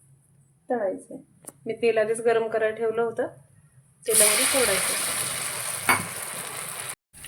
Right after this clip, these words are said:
छान आपले कटलेट तयार आहेत. तुम्ही हवं तर तळण्याच्या ऐवजी शॅलो फ्राय पण करू शकता,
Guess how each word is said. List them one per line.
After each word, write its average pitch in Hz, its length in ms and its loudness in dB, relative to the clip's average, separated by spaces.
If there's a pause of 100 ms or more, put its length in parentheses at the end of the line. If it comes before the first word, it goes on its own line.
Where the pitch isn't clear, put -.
(1300)
छान 226 180 -4
आपले 220 220 -4
कटलेट 220 600 -2
तयार 220 240 6
आहेत. 220 120 4 (1900)
तुम्ही 254 180 4
हवं 247 240 10
तर 269 140 8
तळण्याच्या 254 400 8
ऐवजी 262 160 4
शॅलो 269 300 4
फ्राय 269 220 4
पण 285 200 2
करू 254 240 4
शकता, 262 380 -4